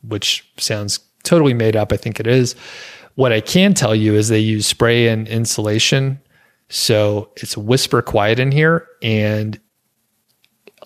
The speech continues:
like, we can't hear noise generally, like, outside the home unless you're, like, right by the window. I will mention that, uh, yesterday I had a little bit of a rough time.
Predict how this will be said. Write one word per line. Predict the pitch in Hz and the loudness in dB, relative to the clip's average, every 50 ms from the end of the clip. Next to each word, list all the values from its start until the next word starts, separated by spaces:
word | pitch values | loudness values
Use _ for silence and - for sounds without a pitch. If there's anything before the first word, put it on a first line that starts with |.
| - - | -10 -8
like, | 127 120 107 - | -8 -6 -4 -2
we | 117 127 | -2 -2
can't | 123 - - 127 117 117 117 - | 0 0 0 0 0 0 -2 -4
hear | - - 117 110 107 104 | -4 -2 0 0 0 0
noise | 101 101 104 104 107 107 104 101 101 101 - - - - _ | -2 -2 0 0 2 2 2 0 -2 -4 -6 -8 -10 -10 _
generally, | - 120 110 107 104 107 107 107 104 104 101 101 101 - - | -2 0 0 0 0 0 -2 -2 -2 -2 -2 -4 -4 -6 -6
like, | - 101 104 - - - | -4 -4 -4 -4 -4 -4
outside | 107 101 95 - - 107 104 101 | -4 -2 -2 -2 -2 -2 -2 -2
the | 104 92 | -4 -4
home | - 110 107 104 104 104 | -2 0 0 0 0 -2
unless | 101 101 101 104 - - | -4 -6 -6 -4 -4 -4
you're, | 107 101 | -4 -4
like, | 98 98 - - | -4 -6 -2 0
right | 110 107 101 | 2 2 2
by | - 104 101 | 2 0 -2
the | 104 101 | -2 -2
window. | 104 104 104 104 95 101 104 - - - - - - - _ - | -2 -4 -4 -4 -6 -6 -8 -12 -18 -20 -20 -20 -20 -16 _ -2
I | - | 0
will | 123 127 123 123 120 120 120 120 120 - - - | 2 4 4 4 4 2 2 0 -6 -12 -14 -8
mention | 135 120 113 110 113 - - 120 110 107 107 | -4 -2 -2 -2 -2 -2 -2 -2 -2 -4 -4
that, | 107 104 101 101 104 | -4 -4 -6 -6 -6
uh, | 104 101 | -8 -8
yesterday | 104 110 120 151 170 170 - - 123 110 107 104 104 110 139 - _ _ - | -4 -2 0 0 0 0 -2 -4 -2 -2 -2 -2 -4 -6 -8 -16 _ _ -4
I | 190 | 0
had | 185 185 | 2 2
a | 160 | 4
little | 160 151 135 123 | 4 4 4 2
bit | 117 110 127 123 117 | 0 0 -2 0 0
of | 107 113 | 0 -2
a | 107 | -2
rough | 107 117 110 110 - - | -2 -2 -2 -2 -4 -4
time. | - 117 107 107 107 107 107 | -4 -2 0 0 -2 -2 -4